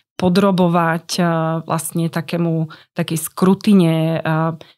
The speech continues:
a mentorov, expertov, ľudia z prost-, ľudí z prostredí, a, V C fondov zo zahraničia, zo Slovenska, z Čiech, z okolitých krajín. A, a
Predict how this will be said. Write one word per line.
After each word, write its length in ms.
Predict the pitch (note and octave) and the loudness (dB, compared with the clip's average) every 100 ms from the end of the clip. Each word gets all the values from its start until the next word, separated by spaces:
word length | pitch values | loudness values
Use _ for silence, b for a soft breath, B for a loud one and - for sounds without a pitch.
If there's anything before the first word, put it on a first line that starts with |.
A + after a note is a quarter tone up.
| _ _ _ | _ _ _
a 160 | D#3+ E3 | -2 2
mentorov, 800 | F#3+ G#3 G3 F#3+ F3 E3 E3 - | 4 4 4 2 2 2 2 0
expertov, 1040 | F#3+ - - F3+ E3 - E3 D#3+ D#3+ D#3+ E3+ | -4 -4 -2 -2 -2 -2 0 0 0 -2 0
ľudia 400 | F3+ F#3+ E3+ E3 | 0 2 2 0
z 80 | E3 | -2
prost-, 480 | F3 F3 F3 - - | -2 -2 -2 -8 0
ľudí 320 | F#3 G3 F3+ | 2 4 2
z 80 | - | -2
prostredí, 800 | E3 F3 - E3 D#3+ D#3+ D#3+ D#3 D#3 | -2 -2 -2 -2 0 0 -2 -4 -6
a, 400 | C#3+ D#3 D#3 D#3 | -4 -2 0 0
V 160 | D#3 F3+ | 0 0
C 160 | - | 0
fondov 400 | G3+ F3 E3 D#3 | 0 0 0 0
zo 160 | D#3 F3 | 0 2
zahraničia, 720 | F#3 F#3 F3 D#3+ D#3 - E3 | 2 2 2 0 -2 -2 -2
zo 80 | E3 | -2
Slovenska, 560 | D#3+ F3 D#3+ D#3+ - D#3 | -2 -2 -2 -2 -4 -6
z 80 | |
Čiech, 320 | - F#3 F3 E3+ | -2 0 0 0
z 80 | |
okolitých 320 | E3+ F3 E3+ D#3 | -2 -6 -8 -10
krajín. 560 | E3+ D3+ F3+ A#3+ C#4+ B B B B _ _ _ | -4 -2 0 0 -2 B B B B _ _ _
A, 480 | - F3+ F3 F3 F3 | 0 2 4 4 2
a 180 | - E3+ | 0 -4